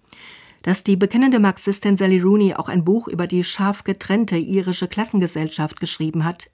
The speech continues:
wird leicht übersehen. Der Roman spielt zu Beginn dieses Jahrzehnts, als Irland mit hoher Jugendarbeitslosigkeit kämpfte, die bis heute kaum gesunken ist. Frances sieht keinen Sinn in beruflichen Zukunftsplänen und hält sich mit Minijobs über Wasser.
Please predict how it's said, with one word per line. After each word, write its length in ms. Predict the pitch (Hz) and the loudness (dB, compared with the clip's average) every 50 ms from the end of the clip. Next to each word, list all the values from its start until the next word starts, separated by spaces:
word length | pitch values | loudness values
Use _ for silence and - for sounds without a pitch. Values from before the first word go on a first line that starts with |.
| _ | _
wird 160 | - 220 220 | -6 -4 0
leicht 380 | 214 185 165 156 147 - - - | 2 2 2 0 -2 -6 -10 -10
übersehen. 560 | 170 - 190 180 185 190 185 170 147 143 180 _ _ _ _ _ _ _ _ _ _ _ _ _ - | -6 -4 -4 -2 0 0 0 0 -2 -6 -10 _ _ _ _ _ _ _ _ _ _ _ _ _ -2
Der 100 | - 196 | 0 2
Roman 260 | 202 220 226 247 285 | 4 4 4 4 2
spielt 240 | 302 - - 247 202 | 0 -2 -4 -6 -4
zu 100 | - 226 | -2 -2
Beginn 280 | 202 214 196 214 226 214 | -2 0 0 0 0 0
dieses 260 | 220 208 214 220 214 | -2 -2 -4 -6 -4
Jahrzehnts, 640 | 233 214 214 214 - - 220 202 185 175 165 - - | -4 -4 -4 -4 -4 -2 0 2 2 0 -2 -4 -4
als 240 | 180 180 175 175 - | -4 -4 -4 -4 -2
Irland 340 | 190 190 190 196 196 196 | -2 0 2 2 2 2
mit 140 | 196 202 202 | 0 0 0
hoher 220 | 185 202 202 202 196 | 2 2 2 2 2
Jugendarbeitslosigkeit 1120 | 190 208 214 220 196 165 131 156 - 156 151 - - 151 147 - 143 - - 156 143 - | 2 0 2 0 0 0 -2 -4 -4 -6 -6 -6 -8 -10 -8 -8 -8 -8 -6 -8 -6 -4
kämpfte, 400 | - 156 151 151 - - 180 175 | -4 -4 -4 -4 -4 -4 -4 -4
die 100 | 175 185 | -2 -2
bis 220 | 185 196 185 - | -2 -2 -2 -2
heute 260 | 180 170 165 165 185 175 | -4 -4 -4 -4 -4 -4
kaum 320 | 175 - 180 156 151 156 | -4 -2 -2 -2 0 -2
gesunken 400 | 156 151 - 190 185 175 160 147 | -4 -4 -2 -2 -2 -2 -2 -6
ist. 320 | 143 139 135 - - - _ _ _ _ _ _ _ _ _ _ _ _ - - - - - - - - _ - | -8 -8 -10 -14 -16 -20 _ _ _ _ _ _ _ _ _ _ _ _ -20 -20 -20 -20 -20 -20 -20 -20 _ -4
Frances 400 | - 180 190 208 202 220 214 208 | 0 2 4 4 4 2 2 2
sieht 200 | - 214 214 208 | 2 -2 -2 -2
keinen 260 | - - 208 202 202 202 | -2 0 2 4 4 6
Sinn 260 | 175 196 220 226 202 | 6 4 4 2 2
in 120 | 175 160 | 0 -2
beruflichen 560 | 160 165 165 180 180 - 185 185 180 190 190 | -2 -2 0 0 0 0 -2 -4 0 0 -2
Zukunftsplänen 880 | 190 - - 226 - 190 170 160 - - - - 170 165 160 160 165 175 | -2 -2 -4 -4 -2 -2 -2 -2 -6 -12 -10 -6 -4 -2 -2 0 0 0
und 120 | 180 185 | 0 0
hält 160 | 180 175 165 | 0 -2 -2
sich 140 | - 175 - | -4 -4 -2
mit 160 | 202 196 - | -2 0 2
Minijobs 500 | 202 208 208 190 185 - - 139 - - | 4 4 4 4 2 0 -6 -10 -10 -10
über 220 | - 131 143 143 139 | -10 -8 -6 -6 -6
Wasser. 300 | 139 135 - 135 151 | -6 -6 -6 -8 -10